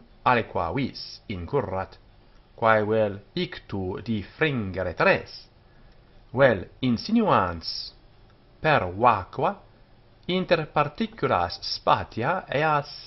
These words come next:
a se invicem separaret. Insuper,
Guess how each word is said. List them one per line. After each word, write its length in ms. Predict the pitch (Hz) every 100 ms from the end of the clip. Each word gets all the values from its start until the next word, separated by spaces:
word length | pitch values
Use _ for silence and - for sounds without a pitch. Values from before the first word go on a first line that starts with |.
| -
a 180 | 104
se 600 | 101 - - 175 165 165 -
invicem 560 | 208 196 185 156 156
separaret. 800 | - 107 - 87 123 117 90 - - - - - - - - - _ - - - _ - -
Insuper, 560 | - 190 147 107 90 -